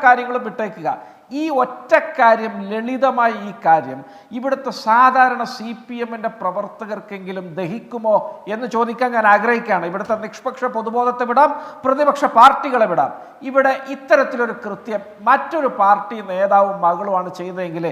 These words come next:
സി പി എമ്മാർ വച്ചു പൊറുപ്പിക്കുമോ? പിന്നെ പിണറായി വിജയൻ്റെ കാര്യത്തിൽ ഇവരൊക്കെ ഇങ്ങനെ വന്ന് ന്യായീകരിച്ച് മെഴുകുമ്പോൾ സി പി എമ്മിൻ്റെ സാധാരണക്കാരെ പ്രവർത്തകർ അവരവരുടെ ബുദ്ധി യുക്തിയൊന്നും പിണറായി വിജയനും കുടുംബത്തിനൊന്നും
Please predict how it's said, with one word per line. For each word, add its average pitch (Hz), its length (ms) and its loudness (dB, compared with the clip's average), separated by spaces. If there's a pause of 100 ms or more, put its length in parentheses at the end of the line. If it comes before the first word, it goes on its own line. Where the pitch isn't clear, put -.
(320)
സി 247 120 -6 (120)
പി 269 160 -10
എമ്മാർ 202 180 -2 (100)
വച്ചു 175 280 -6
പൊറുപ്പിക്കുമോ? 147 540 -8
പിന്നെ 208 160 -16 (100)
പിണറായി 220 440 -2
വിജയൻ്റെ 214 400 -10
കാര്യത്തിൽ 180 400 0
ഇവരൊക്കെ 180 320 -6
ഇങ്ങനെ 170 200 -6 (360)
വന്ന് 190 180 -2 (140)
ന്യായീകരിച്ച് 220 720 0 (140)
മെഴുകുമ്പോൾ 175 600 -6 (340)
സി 311 120 -2 (140)
പി 269 180 -8
എമ്മിൻ്റെ 226 340 -8
സാധാരണക്കാരെ 214 880 2
പ്രവർത്തകർ 175 500 -4 (120)
അവരവരുടെ 180 480 -2 (160)
ബുദ്ധി 170 320 -10 (120)
യുക്തിയൊന്നും 175 540 -8 (320)
പിണറായി 208 420 6
വിജയനും 208 440 -8
കുടുംബത്തിനൊന്നും 180 680 -6